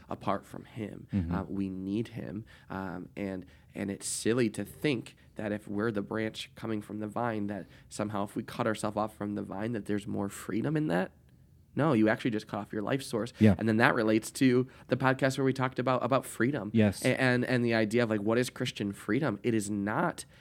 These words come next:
Speaker 1: it is not taking yourself off the branch. That's not, you're going to wither up and die. <laughs>
Speaker 2: Mm-hmm.
Speaker 1: Like,
Speaker 2: Yeah.
Speaker 1: that's literally what this says.
Speaker 2: Yeah.
Speaker 1: Christian freedom is abiding in the vine.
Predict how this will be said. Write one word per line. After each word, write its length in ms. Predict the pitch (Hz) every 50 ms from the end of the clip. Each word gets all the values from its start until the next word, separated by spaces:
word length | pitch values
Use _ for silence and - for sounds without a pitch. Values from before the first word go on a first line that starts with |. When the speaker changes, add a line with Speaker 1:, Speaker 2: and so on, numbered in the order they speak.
| - -
Speaker 1:
it 80 | - 107
is 100 | 101 98
not 240 | 101 104 117 - -
taking 300 | - 143 143 - 131 117
yourself 380 | 110 101 - 110 101 104 - - - - -
off 220 | 117 147 - -
the 80 | - -
branch. 480 | - - - - - - - - - - - - - - - -
That's 200 | - 131 135 -
not, 220 | 147 160 165 - - -
you're 260 | - 107 107 120 147
going 300 | 156 165 185 170 151 139
to 100 | - 127
wither 300 | 101 104 101 107 110 107
up 120 | 107 -
and 160 | 98 98 101
die. 260 | 98 107 117 131 - -
<laughs> 40 |
Speaker 2:
Mm-hmm. 420 | 110 98 71 - 190 - 90 196 -
Speaker 1:
Like, 300 | 131 107 117 117 - -
Speaker 2:
Yeah. 120 | 95 98
Speaker 1:
that's 200 | 110 135 135 131
literally 240 | 127 131 147 160 151
what 140 | 139 127 107
this 160 | 120 110 -
says. 320 | - - 120 143 117 -
Speaker 2:
Yeah. 160 | - 98 92 82
Speaker 1:
Christian 400 | - - 165 - - 127 113 110
freedom 340 | - - 147 156 147 117
is 160 | - 101 101 -
abiding 800 | - 101 98 - - - - 127 127 127 127 107 104 101 98 - - - - - - - - -
in 240 | 139 151 147 131
the 100 | 113 110 104
vine. 300 | 107 101 101 101 -